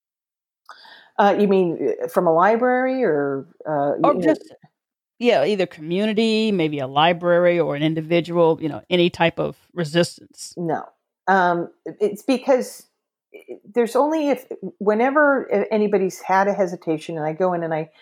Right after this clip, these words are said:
Speaker 1: talk to them, the thing is, when it, when you feel it yourself, there's, it, any hesitation, uh, falls away.
Speaker 2: Mm-hmm.
Speaker 1: Um, so it's, it's never been that. In fact, it's been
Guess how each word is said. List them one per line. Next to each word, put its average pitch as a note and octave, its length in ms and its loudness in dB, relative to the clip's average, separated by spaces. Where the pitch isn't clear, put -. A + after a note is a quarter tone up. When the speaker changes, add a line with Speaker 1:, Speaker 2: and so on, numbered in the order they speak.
Speaker 1:
talk C4 320 0
to A3 80 2
them, C#3+ 360 -2
the A3 120 2
thing D4+ 240 0
is, C4 240 0
when A3 200 2
it, G#3+ 220 0
when G#3 240 0
you G#3 80 0
feel D#4 260 0
it - 80 -2
yourself, G#3+ 540 2
there's, F3 200 -4
it, F3+ 180 -2
any G#3+ 240 4
hesitation, F3 800 -2
uh, - 180 -10
falls D#3+ 300 2
away. C#3 240 -4
Speaker 2:
Mm-hmm. E3 500 -4
Speaker 1:
Um, D#3 460 0
so F#3 580 2
it's, F3+ 360 -2
it's - 440 -8
never G3+ 240 4
been D#3 200 0
that. D3+ 200 -2
In D#3+ 100 -6
fact, F3 260 2
it's D#3 140 -6
been D#3 400 -2